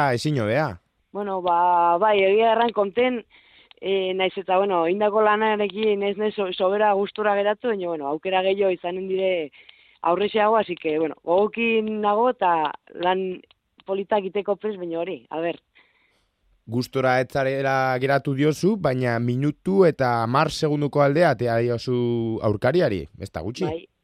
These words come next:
Speaker 2: bai, bai, ez da gutxi, ez da gutxi, baina, ba, nerviosa, arrun nebio-, ne-, nerviosa llegatu naiz plazara, eta, ba, gero, eh, hasieran telebistan ez da ikusi, bino beste egur moztu dugu abiaduran, eta horrekin lertu gara maikatani,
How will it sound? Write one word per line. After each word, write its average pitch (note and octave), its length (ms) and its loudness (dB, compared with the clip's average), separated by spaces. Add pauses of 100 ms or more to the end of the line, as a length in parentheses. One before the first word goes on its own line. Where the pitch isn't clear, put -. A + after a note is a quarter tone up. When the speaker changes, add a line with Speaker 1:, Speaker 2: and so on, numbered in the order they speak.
(180)
Speaker 2:
bai, D3 240 -8
bai, C#3+ 220 -8
ez D#3 100 -4
da F#3+ 100 0
gutxi, F3+ 240 -4
ez D#3+ 80 -8
da F#3+ 80 -4
gutxi, F3+ 240 -4
baina, E3 240 -4 (180)
ba, F3 200 0
nerviosa, F#3 680 0
arrun F#3+ 280 0
nebio-, G3 300 -2
ne-, E3+ 260 -8
nerviosa F3 480 -6
llegatu F#3+ 320 -6
naiz G3+ 100 -8
plazara, G#3+ 520 -6 (720)
eta, F3+ 420 0
ba, F3+ 220 0
gero, F3+ 340 2 (120)
eh, E3+ 360 2
hasieran F#3+ 540 0 (480)
telebistan F#3+ 420 -2
ez G3 100 -4
da G3+ 60 -4
ikusi, G3 240 -4
bino F3+ 400 0
beste F#3 240 -4
egur G3 240 0
moztu G3 240 -6
dugu G3+ 280 0
abiaduran, G#3+ 600 0
eta F3 300 2
horrekin F#3+ 420 -6
lertu F#3+ 260 -4
gara G3+ 220 0
maikatani, G#3 600 -8